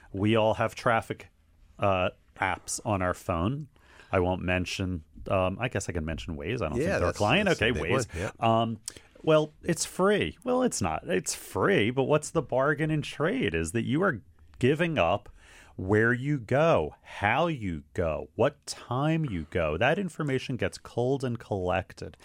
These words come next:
Speaker 2: So do
Speaker 1: and
Speaker 2: they
Speaker 1: it gets
Speaker 2: know on
Speaker 1: sold.
Speaker 2: Waze, if you, if you, if I program in that I'm gonna go on this two-hour trip from here to there,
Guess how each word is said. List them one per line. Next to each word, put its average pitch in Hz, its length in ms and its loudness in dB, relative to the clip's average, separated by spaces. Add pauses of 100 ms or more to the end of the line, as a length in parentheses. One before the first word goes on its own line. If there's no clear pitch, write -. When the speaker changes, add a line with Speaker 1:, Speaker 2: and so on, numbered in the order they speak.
(140)
Speaker 2:
So - 160 -4
do 113 60 2
Speaker 1:
and 107 160 4
Speaker 2:
they 196 100 6
Speaker 1:
it 208 60 0
gets 151 120 6
Speaker 2:
know 165 280 2
on 131 60 4
Speaker 1:
sold. 117 160 4
Speaker 2:
Waze, 113 420 2
if - 240 -6
you, 165 200 -2
if 104 160 -6
you, 147 180 0
if - 140 -6
I 139 100 -2 (200)
program 110 540 -2
in 92 160 0
that 85 100 -4
I'm 90 220 -2
gonna 90 180 -2
go 85 220 -4
on 82 80 -4
this 80 160 -6
two-hour 90 420 -4
trip - 340 -8
from 73 260 -8
here 87 220 -4
to 76 140 -6
there, - 340 -10